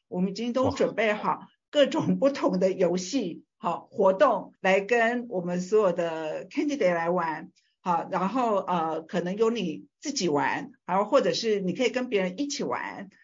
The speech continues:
Speaker 1: 然后有各种不同的情境，然后来让我们的 candidate 来发挥他的 talent 跟，呃，他的 potential，然后我们来看看说，他也可以来看看说，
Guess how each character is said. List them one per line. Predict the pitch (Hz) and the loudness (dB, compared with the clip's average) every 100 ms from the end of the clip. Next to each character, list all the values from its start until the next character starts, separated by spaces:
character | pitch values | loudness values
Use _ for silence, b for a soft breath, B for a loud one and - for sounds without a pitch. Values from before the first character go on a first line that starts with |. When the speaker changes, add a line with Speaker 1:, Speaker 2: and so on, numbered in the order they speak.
| B | B
Speaker 1:
然 | 175 | -2
后 | 202 240 190 | 2 2 2
有 | 190 151 214 | 2 0 -6
各 | - 311 | -4 -2
种 | 247 156 - | -2 -6 -6
不 | |
同 | 285 - 185 180 | -6 -6 -8 -4
的 | 190 | -6
情 | - 175 175 | -6 -10 -8
境， | 240 202 185 B B | -6 -8 -8 B B
然 | - 185 | -2 2
后 | 226 | 2
来 | 196 185 175 | 2 2 2
让 | 185 202 320 302 196 | -2 -4 -4 -2 -4
我 | 156 | -6
们 | 160 | -8
的 | 170 | -8
candidate | - 262 277 180 | -4 -2 0 0
来 | 170 170 | 0 -4
发 | 180 247 254 | -4 -2 -2
挥 | 262 254 226 226 | -2 -2 -2 -2
他 | - 208 | -8 -6
的 | 208 170 156 | -4 -4 -6
talent | - 208 202 170 143 _ b b _ | -2 0 0 -2 -4 _ b b _
跟， | 220 202 202 202 202 196 | 2 2 2 -2 -8 -6
呃， | - 156 151 151 | -4 -2 -2 -4
他 | - 220 | -8 -8
的 | 208 180 | -8 -8
potential， | 185 202 196 - 170 - B B | -8 -6 -6 -2 -2 -2 B B
然 | - | -4
后 | 202 | -2
我 | |
们 | 196 | -2
来 | 160 165 | -4 -4
看 | 254 240 | -8 -4
看 | 247 214 | -4 -4
说， | - 208 202 | -2 -2 -2
他 | - 359 | -6 -4
也 | 302 | -4
可 | 208 | -2
以 | |
来 | 208 | -2
看 | 180 226 | -2 -4
看 | 220 | -6
说， | 214 214 | -2 -4